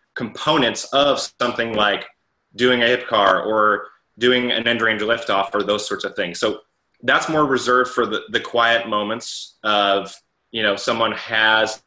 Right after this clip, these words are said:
a problem or has an injury or is really just concerned with, like, "Hey, my T F L is really bugging me,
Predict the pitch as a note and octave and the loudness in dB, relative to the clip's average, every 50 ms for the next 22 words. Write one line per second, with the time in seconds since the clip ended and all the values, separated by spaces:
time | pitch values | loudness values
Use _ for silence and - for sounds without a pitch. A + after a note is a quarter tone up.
0 | _ - - - - A#2 G#2 G2 G2 G2 G2+ G2+ G2+ F#2+ F#2 - - A#2 A2+ A2 | _ -8 -8 -2 0 2 2 2 2 0 -2 -2 -2 -2 -2 0 0 2 2 2
1 | A2 G#2+ G#2+ G#2+ G2 - A2+ A2 A2 A2 A2 G#2 G#2 G2+ G2+ G2+ G2 - _ _ | 2 0 -2 -6 -8 -8 -8 -8 -8 -6 -4 -2 -2 -2 -2 -4 -6 -10 _ _
2 | _ _ _ - B2+ B2+ B2 B2 A#2+ A#2+ A#2+ B2+ A#2+ A2+ B2 D3+ E3 D3+ C3+ A#2+ | _ _ _ 0 2 4 4 4 4 4 2 0 0 0 2 2 4 4 4 2
3 | B2+ - - A#2+ G#2+ - - - B2+ B2 B2 A#2+ A2 G#2+ A#2 A2 - - G#2+ G2+ | 0 -2 -4 -6 -6 -4 -2 2 2 4 2 2 0 -2 -2 -2 0 0 -2 -2
4 | - - - D3 C#3 B2+ A#2+ B2 B2+ C3 C3+ C3 A#2+ - - - - C3+ B2 A2 | -2 -2 -2 0 2 2 2 2 2 4 4 2 2 0 -4 -6 -4 -2 -2 0
5 | - B2+ B2 B2 A#2+ A2+ A2 G#2+ G2+ - A#2 A2 G#2 F#2+ F2+ A2+ A#2 A#2+ A2+ A2 | 2 2 4 4 6 4 4 2 0 0 0 0 0 0 0 0 0 0 -2 -6
6 | G#2+ G#2+ G#2+ G#2+ G#2+ G#2 - | -4 -4 -4 -4 -4 -6 -8